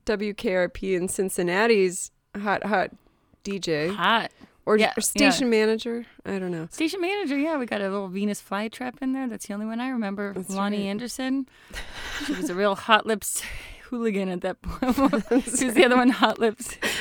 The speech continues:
Speaker 1: And now we're
Speaker 2: Hannigan.
Speaker 1: getting into, to, like, mash,
Speaker 2: mash.
Speaker 1: all the, all
Speaker 2: This
Speaker 1: the
Speaker 2: is a mashup.
Speaker 1: territory. Oh, maybe we
Speaker 2: Okay.
Speaker 1: should have Alan Alda pop in here real quick.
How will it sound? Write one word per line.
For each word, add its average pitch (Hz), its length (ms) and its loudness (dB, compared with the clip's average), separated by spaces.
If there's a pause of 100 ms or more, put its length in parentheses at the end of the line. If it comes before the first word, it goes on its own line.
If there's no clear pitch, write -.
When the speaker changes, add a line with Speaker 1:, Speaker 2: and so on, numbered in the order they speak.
Speaker 1:
And 262 100 6
now 339 80 12
we're 294 120 12
Speaker 2:
Hannigan. 440 180 12
Speaker 1:
getting 285 260 8
into, 233 540 4 (100)
to, 202 100 -2
like, 190 380 -2 (580)
mash, 220 540 4
Speaker 2:
mash. - 20 -6
Speaker 1:
all 277 300 10
the, 226 240 4
all 226 140 6
Speaker 2:
This 233 100 8
Speaker 1:
the 262 60 4
Speaker 2:
is 247 40 6
a 254 40 8
mashup. 320 240 12
Speaker 1:
territory. 202 480 4 (320)
Oh, 330 220 6
maybe 247 320 6
we 339 80 4
Speaker 2:
Okay. 330 80 2
Speaker 1:
should 285 120 0
have 277 200 6
Alan 233 300 6
Alda 208 260 2
pop 175 340 0
in 165 120 0
here 170 180 0
real 160 160 0
quick. - 320 -6